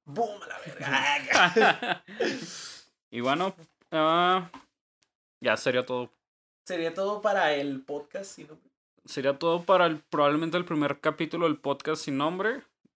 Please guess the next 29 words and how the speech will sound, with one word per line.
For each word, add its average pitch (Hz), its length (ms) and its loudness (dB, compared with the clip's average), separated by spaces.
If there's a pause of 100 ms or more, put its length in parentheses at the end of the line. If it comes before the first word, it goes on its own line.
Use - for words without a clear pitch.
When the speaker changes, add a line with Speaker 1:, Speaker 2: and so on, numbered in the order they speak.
(800)
Speaker 2:
¿Cuáles 147 260 0
son 147 500 -2
tus 147 200 -6
redes? 151 800 -2
¿Quieres 127 240 -6
que 135 80 -10
te 127 100 -12
sigan? 143 500 -8 (240)
Speaker 1:
Shit, - 220 -14 (400)
uh, 403 460 -2
te-, 196 280 -6
tengo 233 180 6
una 269 180 2
página 254 260 2
en 202 140 -8
Facebook, 208 500 -4
realmente. 185 560 -6
Tengo 165 220 -14
una 175 100 -12
página 175 220 -14
en 175 100 -14
Facebook 151 180 -2
Speaker 2:
Ya. 123 200 0
Speaker 1:
que 127 560 -6
se 131 140 -18
llama 131 520 -8 (340)
Sigma 151 440 -8
X 139 280 -12
trece. 160 460 -8